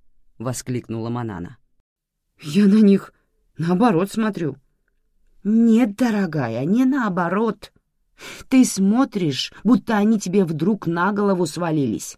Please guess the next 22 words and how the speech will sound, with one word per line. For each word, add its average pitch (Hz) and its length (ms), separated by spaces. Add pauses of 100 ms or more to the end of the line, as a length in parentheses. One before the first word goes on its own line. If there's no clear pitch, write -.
(180)
а 277 140
ты 262 140
не 226 160
любишь 185 340
сюрпризы. 101 580 (640)
Так 403 240
глаза 349 440
делаешь, 156 580 (140)
что - 240
ты 277 160
этому 247 300
празднику 247 500
совсем 247 540
не 214 120
рада. 160 480 (1000)
Я 170 240
уже 180 200
тебе 180 260
столько 202 520
женихов 165 520
сюда 202 300
приглашала. 147 720